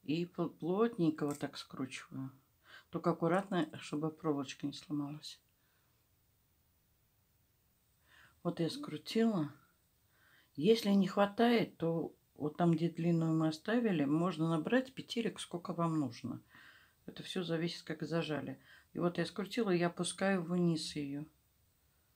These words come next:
Просто опускаю вниз. Между петельками её не видно будет. И за ножку вот так, чтобы не видно было. Теперь я беру вот эти. Она у меня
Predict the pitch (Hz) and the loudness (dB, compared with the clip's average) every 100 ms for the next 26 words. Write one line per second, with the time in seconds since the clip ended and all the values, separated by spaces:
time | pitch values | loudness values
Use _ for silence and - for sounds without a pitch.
0 | _ _ 175 190 - 170 175 165 - 170 | _ _ -4 -4 -4 -6 -4 -8 -4 -2
1 | 165 156 165 151 - - _ - 175 175 | -2 0 0 0 -2 -14 _ -4 0 0
2 | 170 170 170 - 165 - 160 151 151 156 | -2 -4 -8 -2 -2 -2 0 2 2 0
3 | 160 156 127 127 127 123 131 127 123 _ | 0 0 -2 -2 -2 -4 -4 -6 -8 _
4 | _ - - _ _ 196 180 165 160 151 | _ -20 -20 _ _ -4 0 2 4 4
5 | 143 - - 139 139 - 135 - - 139 | 2 -4 -8 -8 -8 -8 -10 -10 -12 -6
6 | 139 139 135 131 131 127 127 131 123 _ | -2 0 0 0 -2 -2 -6 -10 -12 _
7 | _ - - - - - 214 190 180 175 | _ -20 -20 -20 -20 -4 2 4 4 4
8 | 170 160 151 - _ _ _ - 147 - | 2 2 -2 -6 _ _ _ -8 -6 -4
9 | 139 - - - _ _ _ - - - | -6 -6 -8 -8 _ _ _ -20 -20 0
10 | 143 165 151 143 | 4 6 6 4